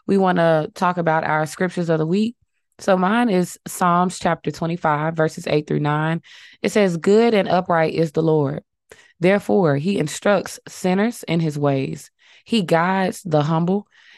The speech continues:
in what is right and teaches them his way. And so as we continue to talk about, y'all, Psalms is packed. I'm telling y'all, <laughs> David really went in, in Psalms. Like, God really gave him some stuff in, in that book. I'm telling y'all, it's over a hundred and some chapters.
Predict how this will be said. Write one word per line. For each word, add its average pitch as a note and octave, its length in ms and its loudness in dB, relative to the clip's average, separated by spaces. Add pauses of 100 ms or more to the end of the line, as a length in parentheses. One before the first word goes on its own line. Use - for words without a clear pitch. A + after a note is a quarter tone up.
in F3 160 2
what E3+ 220 4
is C#3+ 120 0
right C#3+ 460 0
and D#3 160 -2
teaches E3 400 -4
them C#3+ 320 0
his E3 320 -2
way. C#3+ 400 -6 (420)
And G3+ 200 2
so F3+ 640 4 (300)
as F#3 220 4
we G#3+ 140 2
continue G#3 400 0
to F#3 80 0
talk F3+ 200 -2
about, E3+ 160 -2
y'all, F3 240 2
Psalms G#3+ 440 -2
is D3+ 180 0
packed. D3+ 460 0 (160)
I'm B3 120 -2
telling G#3+ 280 -4
y'all, F#3 340 -4 (140)
<laughs> - 1400 -20
David G3+ 520 4
really F3 240 4
went E3 180 2
in, D#3+ 220 0
in D#3+ 100 0
Psalms. D3+ 420 2
Like, C#3+ 200 0
God G3+ 240 2
really D#3 140 2
gave D3+ 200 4
him E3 120 2
some C#3+ 120 -6
stuff C#3 380 0
in, C#3 320 0
in C#3 100 2
that C#3+ 180 2
book. E3 360 0
I'm D#3 100 -2
telling D3+ 240 0
y'all, C#3 160 0
it's E3 80 -2
over D3 200 2
a C#3 60 2
hundred D#3+ 220 0
and D#3 100 -2
some D#3 140 0
chapters. F3+ 640 -4